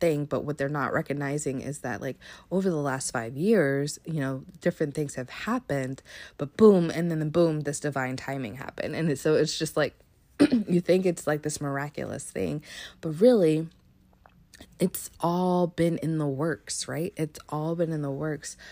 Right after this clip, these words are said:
for w-, the, like, inception or conception,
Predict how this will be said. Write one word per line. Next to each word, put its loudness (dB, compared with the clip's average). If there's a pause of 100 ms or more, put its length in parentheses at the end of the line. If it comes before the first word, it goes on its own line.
(220)
for 0 (240)
w-, -4 (760)
the, 0
like, -2 (320)
inception 0
or -6
conception, -8